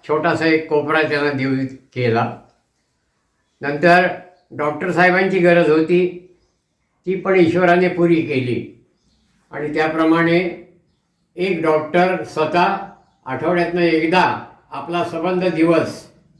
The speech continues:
या कार्यासाठी देऊ इच्छितात. सेवा आहे ती खरोखर देण्याचं कबूल केलेलं आहे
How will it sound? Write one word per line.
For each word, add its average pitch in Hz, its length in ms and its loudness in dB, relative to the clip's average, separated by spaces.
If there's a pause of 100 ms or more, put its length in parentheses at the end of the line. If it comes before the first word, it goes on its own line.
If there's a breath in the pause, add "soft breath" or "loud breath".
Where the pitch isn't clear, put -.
या 156 200 -6
कार्यासाठी 165 560 -2
देऊ 147 280 -2
इच्छितात. 131 640 -4
सेवा 147 380 0
आहे 131 500 0 (600)
ती 156 160 -10
खरोखर 151 400 0
देण्याचं 151 480 0
कबूल 151 340 0
केलेलं 139 400 2
आहे 131 500 -2